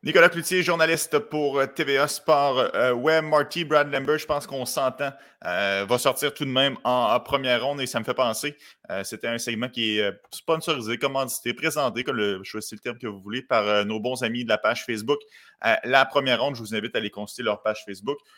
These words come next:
Plusieurs sujets d'actualité entourant, euh, la planète hockey. Marty, on passe à notre plat de, de résistance, un peu notre, euh, notre gros sujet de la semaine. On a quand même un podcast chargé, mais là,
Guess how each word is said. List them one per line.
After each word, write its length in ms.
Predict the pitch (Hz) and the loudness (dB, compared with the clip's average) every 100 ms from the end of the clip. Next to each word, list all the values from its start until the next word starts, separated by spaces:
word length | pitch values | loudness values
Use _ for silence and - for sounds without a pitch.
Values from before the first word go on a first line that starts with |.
| _ - | _ -6
Plusieurs 460 | 165 180 185 175 | 0 4 6 6
sujets 360 | - 143 135 151 | 4 -2 0 2
d'actualité 640 | 139 139 139 117 - 143 - | 2 -2 -4 -4 -4 -6 -4
entourant, 480 | 123 - 104 139 - - | -4 -6 -2 -2 0 -2
euh, 80 | 110 | 0
la 260 | 123 143 - 127 - | 4 4 2 -4 2
planète 360 | 123 127 143 - _ 135 | 2 4 2 0 _ 6
hockey. 420 | 139 135 147 139 | 6 6 0 0
Marty, 380 | 147 143 - 165 | 2 2 2 0
on 100 | 151 | 2
passe 300 | 151 151 139 | 2 0 -4
à 20 | |
notre 160 | 120 | -6
plat 160 | - 147 | 0 2
de, 260 | 127 120 - - - - | 4 2 0 -6 -18 -4
de 100 | 120 | 0
résistance, 560 | 165 190 - 127 143 170 | 0 -2 0 2 2 0
un 100 | 139 | -2
peu 120 | 160 | -2
notre, 300 | 156 139 - | -2 -4 0
euh, 360 | 120 113 107 104 101 101 98 90 - _ - - | 4 6 4 2 -4 -6 -8 -12 -18 _ -20 -10
notre 280 | 107 120 131 | -6 -2 -2
gros 320 | 113 143 220 | -2 -4 -4
sujet 460 | 240 185 139 160 156 | -4 -6 0 2 2
de 100 | 143 | 4
la 120 | 131 | 2
semaine. 420 | - 135 113 160 | 2 -2 0 0
On 140 | 180 110 | -2 -2
a 60 | |
quand 140 | 127 175 | 0 0
même 80 | |
un 60 | 147 | -2
podcast 400 | 101 - 131 131 | -4 -4 -6 -4
chargé, 340 | 123 107 135 | -4 -4 -4
mais 160 | 165 117 | -4 0
là, 220 | 127 165 | 2 2